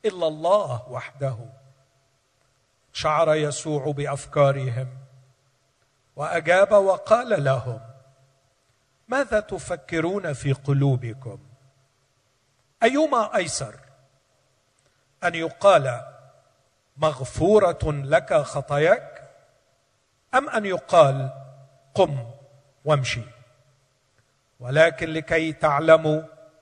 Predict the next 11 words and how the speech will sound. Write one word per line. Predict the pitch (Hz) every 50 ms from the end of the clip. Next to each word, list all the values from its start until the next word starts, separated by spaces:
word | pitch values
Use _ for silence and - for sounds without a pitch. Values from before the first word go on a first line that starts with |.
| _ _ _ _ _ _ _ _ -
أن | 165 160 160 160
لابن | 156 151 175 208 214 - - 175 175 180
الإنسان | 170 160 156 160 - - 170 147 147 139 - - - 156 170 170 170 165 160 160 160 156 151
سلطانا | - - 160 151 147 131 - - 165 175 190 208 208 208 202 202 190 190 180
على | 151 151 175 175 170
الأرض | 165 160 151 - - 208 202 214 208 190 170 - 190 185 170 - -
أن | 196 170 170 160
يغفر | 160 160 160 151 - 233 - - - 277 285 269 226
الخطايا. | 190 143 - - 156 147 - 147 147 135 123 123 117 107 104 107 - - - - _ _ _ _ _ _ _ _ _ _ _ _ _ _ _
قال | - 294 302 294 254 233 226
للمفلوج: | 220 202 196 196 190 180 - - 180 196 196 156 135 127